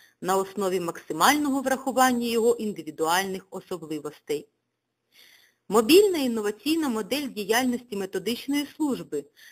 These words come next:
стрижневою основою якої є використання І К Т. Динамічна структура науково-методичної роботи з педагогами міста, яка побудована на діагностичній основі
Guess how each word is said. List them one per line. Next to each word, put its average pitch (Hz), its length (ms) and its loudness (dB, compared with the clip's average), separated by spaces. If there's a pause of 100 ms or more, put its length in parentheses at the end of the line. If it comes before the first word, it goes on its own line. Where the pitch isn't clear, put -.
(140)
стрижневою 202 640 0
основою 202 500 -2
якої 175 440 -4
є 220 280 -2 (280)
використання 208 880 0 (100)
І 208 100 -6
К 220 160 -6
Т. 151 300 -10 (880)
Динамічна 277 680 2
структура 311 580 -4
науково-методичної 240 1200 -2
роботи 190 560 -4
з - 40 -20
педагогами 240 640 0
міста, 269 500 -4 (460)
яка 185 280 2
побудована 202 840 -2
на 196 160 -2
діагностичній 185 880 -2
основі 185 600 -2